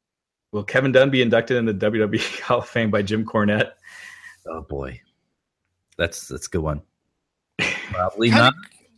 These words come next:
Speaker 3: Yeah.
Speaker 2: Yeah, would, man.
Speaker 1: Uh, you know, again, I think they should do a, uh,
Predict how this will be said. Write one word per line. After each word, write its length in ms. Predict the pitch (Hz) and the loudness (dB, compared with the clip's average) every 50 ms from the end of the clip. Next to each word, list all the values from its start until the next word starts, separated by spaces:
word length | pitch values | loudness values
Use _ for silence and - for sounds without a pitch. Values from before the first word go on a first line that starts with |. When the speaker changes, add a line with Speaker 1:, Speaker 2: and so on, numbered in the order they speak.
| - - | -20 -12
Speaker 3:
Yeah. 360 | - 170 165 165 151 139 131 - _ _ _ _ - | -8 -4 -4 -2 -2 -4 -6 -12 _ _ _ _ -2
Speaker 2:
Yeah, 120 | 196 202 | 0 2
would, 220 | 190 196 208 202 | 2 4 4 4
man. 340 | 196 214 214 220 269 226 - - _ - _ _ _ _ _ _ _ _ _ _ _ _ _ _ _ _ - | 4 4 2 2 0 -2 -8 -12 _ -20 _ _ _ _ _ _ _ _ _ _ _ _ _ _ _ _ -8
Speaker 1:
Uh, 220 | - - - - | -8 -6 0 4
you 180 | 139 151 185 262 | 6 6 8 8
know, 160 | 254 - 170 | 8 8 8
again, 380 | 165 165 147 160 180 175 151 127 | 8 8 8 8 6 6 6 6
I 100 | 131 143 | 4 2
think 260 | - - 180 151 135 | 2 4 2 4 6
they 140 | 139 131 131 | 6 6 6
should 240 | - 127 110 113 | 6 2 2 2
do 320 | 104 113 113 113 110 107 - | 2 2 2 2 2 0 0
a, 240 | 107 107 101 104 98 | 0 0 2 0 0
uh, 260 | 90 90 87 87 | -2 -4 -10 -12